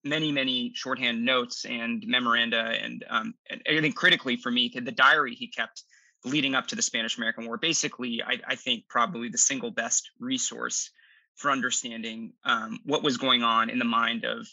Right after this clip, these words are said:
McKinley's close advisors, um, in the, in the days leading up to the war. Amazingly, <laughs> there are still words that are not translated from that. So for my,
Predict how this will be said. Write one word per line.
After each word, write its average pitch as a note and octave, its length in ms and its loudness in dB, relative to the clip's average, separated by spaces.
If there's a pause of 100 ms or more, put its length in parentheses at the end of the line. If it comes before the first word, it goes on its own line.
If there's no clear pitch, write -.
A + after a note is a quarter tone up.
(120)
McKinley's B2 440 -2
close - 280 -4
advisors, G#2+ 720 0
um, A2 320 -4
in A#2+ 140 -2
the, - 120 -6
in B2+ 60 0
the A#2 80 2
days A#2 260 0
leading A#2+ 160 -2
up - 80 -4
to - 80 -10
the A2+ 100 -6
war. G#2+ 240 -4 (460)
Amazingly, E3+ 540 0
<laughs> D3 40 -8
there D#3+ 120 2
are - 60 0
still - 280 -2
words G3+ 400 -2
that E3+ 100 -6
are D#3 100 -8
not D#3 280 -6
translated D#3+ 720 0
from D#3 220 0
that. C3 260 0
So D3+ 460 2 (340)
for D#3 140 -6
my, C#3+ 480 -2